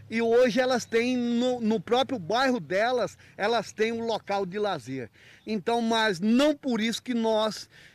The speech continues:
é, não estaremos desenvolvendo esse projeto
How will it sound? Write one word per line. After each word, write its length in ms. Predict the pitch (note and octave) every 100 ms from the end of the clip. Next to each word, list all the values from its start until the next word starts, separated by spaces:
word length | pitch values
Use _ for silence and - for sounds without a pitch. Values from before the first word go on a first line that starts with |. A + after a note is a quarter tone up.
| _
é, 400 | F#3+ G#3 G#3+ G#3+
não 260 | G#3+ A#3
estaremos 720 | A3+ - A3+ F#3 G#3 A3+ G#3+
desenvolvendo 1000 | D3+ G#3+ F3+ A3+ F#3+ A3+ F#3+ F3 F#3+ G3+ G3+
esse 260 | G3 -
projeto 640 | F3 G#3 F#3+ C3+ F3+ F#3+